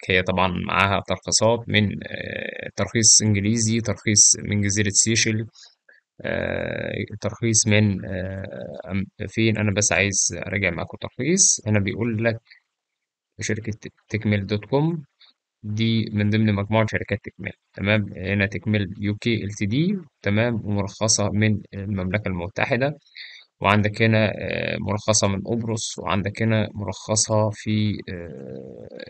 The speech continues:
جنوب أفريقيا، وعندك هنا مرخصة من، أنا بس عايز أعرف الجزيرة دي، من السيشل، وعندك هنا، تمام، دول الترخيصات بتاعتها.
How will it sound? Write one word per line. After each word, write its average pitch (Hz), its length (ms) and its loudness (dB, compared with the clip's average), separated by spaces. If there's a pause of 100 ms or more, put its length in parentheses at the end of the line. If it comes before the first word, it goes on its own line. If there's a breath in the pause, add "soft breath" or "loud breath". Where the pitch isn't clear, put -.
(340)
جنوب 110 200 0
أفريقيا، 120 600 0 (720 loud breath)
وعندك 104 340 4
هنا 110 120 4
مرخصة 104 800 2
من، 104 460 2
أنا 98 120 0
بس 95 240 0
عايز 95 160 0
أعرف 95 200 0 (540)
الجزيرة 104 280 0
دي، 110 180 0
من 95 80 -2
السيشل، 123 560 2 (280)
وعندك 104 440 2
هنا، 104 260 4 (720)
تمام، 98 260 4
دول 104 240 0
الترخيصات 104 500 -2
بتاعتها. 101 440 -6